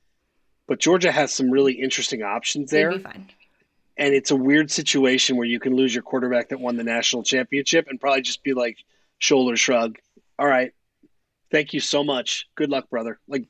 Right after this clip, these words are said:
Speaker 2: But I, I think that's, like, the
Speaker 1: that's just
Speaker 2: nature of college football now. Well, especially 'cause now he's, like, a, a householdish name.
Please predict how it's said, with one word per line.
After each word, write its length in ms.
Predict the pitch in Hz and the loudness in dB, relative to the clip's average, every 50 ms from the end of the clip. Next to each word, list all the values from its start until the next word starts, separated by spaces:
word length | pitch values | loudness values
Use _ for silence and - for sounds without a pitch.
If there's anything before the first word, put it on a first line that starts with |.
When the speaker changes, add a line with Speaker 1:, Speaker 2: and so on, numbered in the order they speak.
| _ _ _ _ _ _ | _ _ _ _ _ _
Speaker 2:
But 120 | - 262 - | -14 -14 -14
I, 60 | - _ _ | -14 _ _
I 60 | - - | -8 -4
think 200 | 302 285 302 370 | -4 -2 -2 -4
that's, 160 | 427 - - | -12 -14 -14
like, 100 | 392 294 | -8 -6
the 60 | - | -4
Speaker 1:
that's 160 | 247 208 190 | -4 -2 -2
just 200 | - 208 - - | -2 -2 -2 -2
Speaker 2:
nature 200 | 269 262 262 254 | -4 -6 -8 -8
of 280 | 240 220 202 196 190 196 - _ _ | -8 -8 -10 -12 -14 -16 -20 _ _
college 320 | _ - 220 214 214 208 - | _ -6 -6 -4 -4 -6 -8
football 300 | - 208 208 240 - 185 | -12 -12 -12 -12 -14 -14
now. 220 | - - - - | -14 -14 -14 -10
Well, 160 | - 247 269 | -8 -6 -4
especially 360 | 294 285 285 339 320 - 392 - | -6 -6 -6 -10 -8 -8 -6 -4
'cause 160 | 277 240 226 | -4 -4 -4
now 360 | 240 233 247 269 269 262 262 - _ _ _ _ _ | -4 -4 -4 -4 -4 -8 -12 -18 _ _ _ _ _
he's, 220 | - 302 320 330 | -4 -2 -2 0
like, 140 | 349 320 262 | 0 0 2
a, 320 | 262 240 220 196 - - _ - _ _ - | 2 0 0 -2 -4 -10 _ -20 _ _ -10
a 360 | - 226 214 202 196 185 - _ _ _ _ - | -6 -4 -2 -2 -2 -4 -6 _ _ _ _ -16
householdish 880 | - - 226 220 220 - - - 233 226 208 190 185 185 185 - - | -10 -8 -8 -8 -8 -10 -8 -6 -6 -4 -4 -4 -4 -4 -6 -8 -10
name. 560 | - 190 190 180 175 160 156 185 196 190 190 | -8 -6 -6 -6 -6 -6 -8 -8 -10 -10 -12